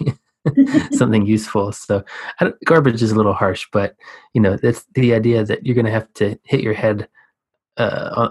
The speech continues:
a-, against the wall quite a lot before you get anything, you know, really nice and useful.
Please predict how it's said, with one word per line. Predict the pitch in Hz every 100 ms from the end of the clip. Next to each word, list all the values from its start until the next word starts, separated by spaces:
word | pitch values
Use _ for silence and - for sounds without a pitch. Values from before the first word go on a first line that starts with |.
| -
a-, |
against | - 117 -
the | 110
wall | 107 107 104
quite | - 107
a | 98
lot | 98 98 90 _ -
before | 107 - 107 101
you | 101 98 95 _ _ _
get | - 104
anything, | 104 101 - 98 98 - -
you | 113
know, | 98
really | 104 98
nice | 107 110 107 98 -
and | 98
useful. | 107 - - 120